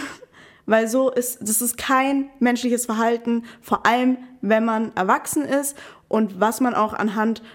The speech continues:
von vielen Profilen sieht, ist es, dass es einfach überwiegend Männer über dreißig sind. So,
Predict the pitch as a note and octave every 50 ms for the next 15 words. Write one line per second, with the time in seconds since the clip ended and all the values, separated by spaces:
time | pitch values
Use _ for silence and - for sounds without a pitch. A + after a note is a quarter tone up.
0 | - _ - - A#3 G#3 G3+ G#3 G#3 - A#3 A3+ G#3+ - - G3+ - - G#3 G3+
1 | F#3+ G3 G3+ A#3 B3+ C4 B3 - - G#3 G#3 - G3+ G3 - F#3+ F#3+ F#3+ F#3 F3
2 | - - G3 G#3 G#3 - G#3+ G#3+ G#3 - - - - - - _ _ _ _ -
3 | - C#4+ D4+ D4+ C#4 A#3 C4 B3+ B3+ B3 - - G#3+ G#3+ A3+ A3+ A#3+ A#3 A3+ A3+
4 | A3+ A3+ - - G#3+ F#3+ F#3+ F#3 - G3 G3+ G3+ G#3+ A3+ A3 - F#3 - - -
5 | - G3+ - _ _ _ - - - -